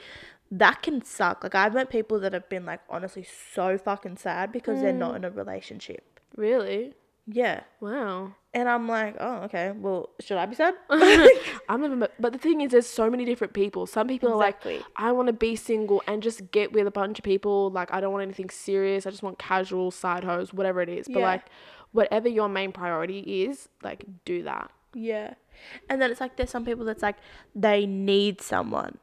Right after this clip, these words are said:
Speaker 1: It's like they're scared to be alone in a way.
Speaker 2: Yeah.
Speaker 1: And that's where I'm happy that I can be alone and be comfortable.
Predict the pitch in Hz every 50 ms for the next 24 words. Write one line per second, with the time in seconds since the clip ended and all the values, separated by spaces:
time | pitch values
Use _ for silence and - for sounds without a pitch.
0 | _ - - 226 - - 220 220 - - _ - 233 208 202 - - - - -
1 | - - - 208 202 202 196 - - 208 190 202 196 185 175 175 175 170 165 160
2 | 156 - - - - - - _ _ _ _ - - 196 185 180 175 165 139 127
3 | - 208 226 _ _ _ _ - 262 262 262 254 226 220 220 226 247 247 _ -
4 | - - 226 214 208 196 - - - 220 190 220 - - - 262 240 220 208 202
5 | - - - - 185 185 - - - 233 233 262 302 349 403 392 _ _ _ _
6 | _ _ _ _ _ _ _ _ - - _ _ - - 208 190 165 - - -
7 | _ - _ _ _ _ _ _ _ - 180 185 208 214 - - - 233 247 254
8 | 277 262 233 208 202 196 202 214 226 - - 208 202 208 196 - - - 196 180
9 | 180 - - - 196 - - - 202 208